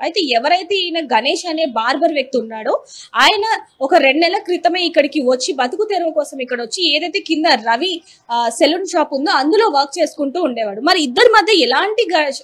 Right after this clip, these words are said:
ఆ, ఆ, సంఘటన వల్ల ఘర్షణ జరిగింది. కొంతమంది ఏమో వీళ్ళిద్దరూ, ఆ, ప్రేమ వ్యవహారం ఒక కారణం అనేది చెప్తున్నారు. ఇంకొంతమంది ఏమో అంటే ఈయన ఎవరైతే, ఆ,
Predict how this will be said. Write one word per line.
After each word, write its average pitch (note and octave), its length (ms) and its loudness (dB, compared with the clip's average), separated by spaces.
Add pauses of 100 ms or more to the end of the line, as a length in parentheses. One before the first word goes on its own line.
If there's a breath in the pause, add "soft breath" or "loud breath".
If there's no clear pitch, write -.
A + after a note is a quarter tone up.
ఆ, A#3 120 -12 (500)
ఆ, A3+ 180 0
సంఘటన D#4 460 0
వల్ల D4+ 220 0
ఘర్షణ C#4 380 0
జరిగింది. C4+ 600 -4
కొంతమంది C#4+ 600 0
ఏమో G4 280 0 (280 loud breath)
వీళ్ళిద్దరూ, D4+ 420 6
ఆ, C4 200 6
ప్రేమ C#4 340 4
వ్యవహారం D4+ 680 -2
ఒక D4 100 -6
కారణం C4+ 440 0
అనేది C#4 260 -6
చెప్తున్నారు. C4 440 -6
ఇంకొంతమంది F#4 840 -2
ఏమో F4 280 -2 (320 loud breath)
అంటే D4+ 220 4
ఈయన D#4+ 220 4
ఎవరైతే, D4+ 800 2
ఆ, A#3+ 200 -8